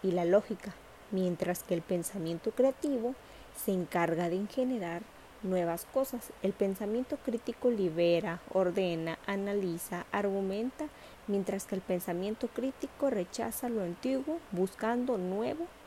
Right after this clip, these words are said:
para resolver problemas. Las aplicaciones que ayudan al pensamiento crítico y creativo son Evernote. Es una aplicación para guardar y encontrar todo lo que te importa.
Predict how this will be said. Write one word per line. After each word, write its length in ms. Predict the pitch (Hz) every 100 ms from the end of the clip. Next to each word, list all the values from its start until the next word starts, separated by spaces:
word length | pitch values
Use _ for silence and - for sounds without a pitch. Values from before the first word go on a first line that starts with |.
| - - -
para 220 | 190 180
resolver 580 | 175 180 - 175 185 220
problemas. 840 | - 220 165 165 165 147 170 - - - - - - - - -
Las 180 | 220 247
aplicaciones 880 | 233 247 - 254 294 320 339 349 -
que 240 | 247 180 170
ayudan 580 | 170 190 247 233 220
al 100 | 220
pensamiento 680 | 202 175 165 180 185 175 185
crítico 500 | - 220 - 254 269
y 60 | 262
creativo 600 | 277 285 - 285 254 294 - - -
son 260 | - 226 233
Evernote. 540 | 233 233 226 208 180 - - - - -
Es 140 | 262
una 140 | 349 359
aplicación 580 | - 214 196 - 190
para 200 | 180 196
guardar 500 | 185 170 165 170 170 214 - -
y 80 | 220
encontrar 460 | 214 208 190 185 180 - -
todo 340 | 269 269 277 - - -
lo 200 | 190 180
que 120 | 185
te 140 | -
importa. 600 | 170 180 208 208 - -